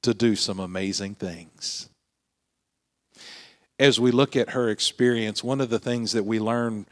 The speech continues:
right off the bat is that God's favor is surprising. God's favor is surprising.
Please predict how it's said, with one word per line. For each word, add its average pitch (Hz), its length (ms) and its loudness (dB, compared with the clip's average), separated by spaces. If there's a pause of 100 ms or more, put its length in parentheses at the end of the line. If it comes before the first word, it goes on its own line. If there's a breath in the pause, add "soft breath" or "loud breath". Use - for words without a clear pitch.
(260 loud breath)
right 123 220 4
off 113 220 2
the 101 100 -2
bat 101 320 -4
is 95 140 -6
that 101 180 -4
God's 120 340 -2
favor 110 600 -4
is 101 420 -6
surprising. 104 960 -4 (1200 loud breath)
God's 123 260 4
favor 117 420 2
is 107 80 -2
surprising. 113 720 0